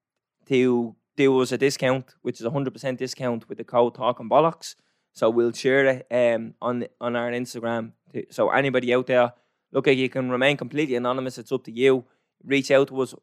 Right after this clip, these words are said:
but we'll share the link anyways, and, uh, we'll share the code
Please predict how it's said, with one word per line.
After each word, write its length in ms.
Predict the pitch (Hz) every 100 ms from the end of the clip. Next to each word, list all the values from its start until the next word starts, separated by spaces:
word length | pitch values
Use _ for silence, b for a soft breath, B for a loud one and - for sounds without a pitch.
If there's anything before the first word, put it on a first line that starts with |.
| _
but 120 | 110
we'll 160 | 110 113
share 200 | 139 123
the 80 |
link 200 | 120 120
anyways, 560 | 117 127 123 120 120 - -
and, 220 | 107 107
uh, 100 | 110
we'll 120 | 107
share 200 | 113 123
the 80 | 117
code 440 | - 113 117 113